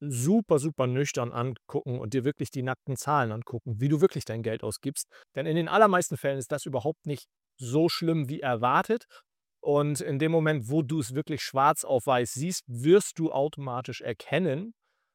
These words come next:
ähm, w-, wie du dich verändern willst, welche Dinge du, ähm, ja, vielleicht auch locker, äh, verändern kannst, damit dann im Endeffekt dein Leben sich auch in die Richtung entwickelt,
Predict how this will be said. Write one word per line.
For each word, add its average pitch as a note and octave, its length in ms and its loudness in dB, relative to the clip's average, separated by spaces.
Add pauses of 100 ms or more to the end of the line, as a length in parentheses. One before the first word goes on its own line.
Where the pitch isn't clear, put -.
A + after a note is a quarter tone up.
(160)
ähm, A#2+ 360 -4
w-, A#2+ 120 -12
wie A#2+ 200 -8
du C#3+ 100 0
dich C3 120 -6
verändern C#3 400 -4
willst, C3+ 260 -4
welche C3 200 -4
Dinge B2+ 240 -4
du, B2 260 -4
ähm, A#2 360 -6 (640)
ja, A#2+ 180 2
vielleicht C#3+ 400 2
auch C#3 120 2
locker, D3 600 4
äh, C#3 220 0
verändern D#3 440 0
kannst, D#3+ 540 0
damit C#3 280 0 (120)
dann F3 300 6
im D#3 160 2
Endeffekt D3+ 500 0
dein C#3+ 240 4
Leben C#3 300 2
sich B2+ 220 -4
auch A2+ 100 -2
in B2 100 -2
die B2+ 140 0
Richtung C3 340 -2
entwickelt, B2+ 380 -2